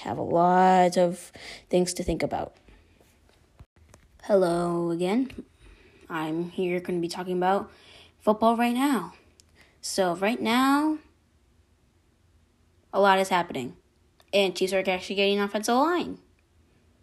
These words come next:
Of course they are. They're the Chiefs. Who knew? Yep. So the Chiefs right now, they're killing it. They're getting offensive linemen.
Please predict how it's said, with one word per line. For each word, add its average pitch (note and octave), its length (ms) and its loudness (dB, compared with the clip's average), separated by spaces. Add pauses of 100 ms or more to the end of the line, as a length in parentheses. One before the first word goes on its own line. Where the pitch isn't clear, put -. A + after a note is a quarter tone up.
(320)
Of A3+ 100 -12
course D#4 240 2
they G3+ 160 0
are. E3 260 -8 (340)
They're F3+ 100 -12
the F#3 120 -6
Chiefs. - 560 -2 (1080)
Who G3 320 2
knew? F#3+ 420 -2 (920)
Yep. - 240 -4 (380)
So - 180 0
the G#3 100 2
Chiefs D4+ 320 2
right B3 160 2
now, C#4 320 2 (340)
they're F#3 140 -2
killing B3+ 440 0
it. E3+ 200 -6
They're F3 100 -4
getting F3+ 220 -4
offensive F#3 440 -4
linemen. G#3+ 600 0